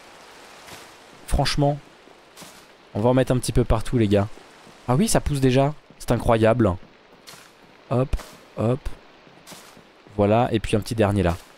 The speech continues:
Voilà. On avisera. Et puis on a de la nourriture, mais vraiment illimitée ici, c'est phénoménal. Voilà. Allez, bah écoutez, on va,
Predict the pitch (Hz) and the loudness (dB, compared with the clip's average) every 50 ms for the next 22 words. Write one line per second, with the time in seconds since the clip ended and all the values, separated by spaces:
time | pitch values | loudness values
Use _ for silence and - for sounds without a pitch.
0 | - - - - 101 95 90 82 - - - - - - - - - - - 104 | -20 -20 -6 -2 0 2 2 0 -2 -6 -16 -20 -20 -20 -20 -20 -20 -4 0 0
1 | 110 107 104 107 104 95 92 92 92 - 117 113 110 104 107 110 113 113 113 - | 2 2 2 2 2 4 4 2 2 2 2 0 2 0 0 2 2 2 0 2
2 | - 139 117 101 98 101 95 104 117 123 120 110 104 - 160 151 143 143 143 131 | 2 2 2 4 2 2 2 2 2 4 2 2 2 2 0 2 2 2 2 2
3 | - 151 139 - 156 143 - - 104 95 95 87 85 - - - - - - 147 | 2 2 2 2 0 -2 0 0 2 2 4 2 0 -2 -6 -14 -14 -4 -2 0
4 | 139 127 113 95 87 85 87 92 - - - - - - - - - - - - | 2 2 2 2 2 2 0 -4 -8 -14 -18 -20 -18 -18 -20 -20 -20 -20 -12 -6
5 | - 160 247 320 320 302 277 254 214 - - - - - - - - - - - | 0 2 4 6 6 6 6 4 2 0 -4 -12 -16 -20 -20 -20 -20 -16 -2 2
6 | 247 269 262 262 247 220 208 - 214 196 - 220 214 202 - - - - - - | 2 4 4 4 4 4 2 2 0 2 2 2 2 2 0 -2 -10 -16 -16 -6
7 | - 156 170 180 160 170 185 185 185 185 - | -2 0 0 2 2 4 4 6 6 4 2